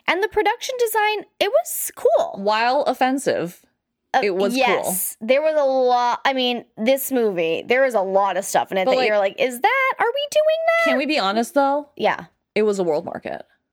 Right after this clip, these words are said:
Speaker 1: Like the store?
Speaker 2: The store.
Speaker 1: The world market.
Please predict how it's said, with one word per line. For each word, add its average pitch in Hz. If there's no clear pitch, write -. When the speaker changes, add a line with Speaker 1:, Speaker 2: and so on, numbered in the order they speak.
Speaker 1:
Like 214
the 196
store? 196
Speaker 2:
The 185
store. 175
Speaker 1:
The 208
world 175
market. -